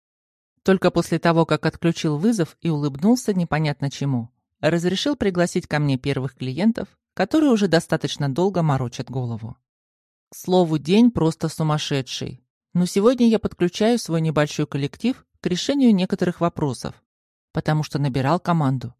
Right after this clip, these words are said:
не просто так, да и выбирал людей, которые успели что-то достигнуть, которые как-то себя показали. Пусть были многие молодые, зато амбициозные, умеющие разговаривать и доказывать. Ещё немаловажно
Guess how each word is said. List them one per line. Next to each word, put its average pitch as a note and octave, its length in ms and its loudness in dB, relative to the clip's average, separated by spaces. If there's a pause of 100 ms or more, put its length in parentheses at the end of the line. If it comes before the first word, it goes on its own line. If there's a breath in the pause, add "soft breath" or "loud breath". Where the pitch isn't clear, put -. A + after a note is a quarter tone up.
(120)
не F3+ 120 0
просто G#3 420 0
так, - 360 -6 (500)
да D#3 160 0
и B3+ 80 4
выбирал G3+ 440 4
людей, F3 340 2
которые D3+ 420 -2
успели G3 440 -2
что-то D#3 360 -4
достигнуть, D3+ 760 -6 (300)
которые D3+ 400 2
как-то F3 360 -2
себя D3+ 320 -4
показали. D3 680 -4 (640)
Пусть C4 300 -2
были G#3 220 6
многие G#3 380 4
молодые, E3 680 -2 (160)
зато F3+ 340 2
амбициозные, D3+ 880 0 (160)
умеющие G3 480 0
разговаривать D3 880 -4
и G#3+ 80 -2
доказывать. D3 720 -4 (640)
Ещё D3+ 340 -4
немаловажно D#3+ 800 2